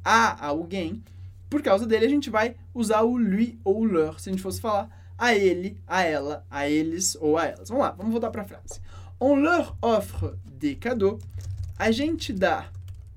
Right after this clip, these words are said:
presentes a eles,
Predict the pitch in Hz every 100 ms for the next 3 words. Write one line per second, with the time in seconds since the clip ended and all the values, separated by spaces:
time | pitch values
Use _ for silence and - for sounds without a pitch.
0 | - - - - - - - 247 294 202
1 | 196 151 - - - - - - - -
2 | - - 208 - - 185 208 285 220 147
3 | - - -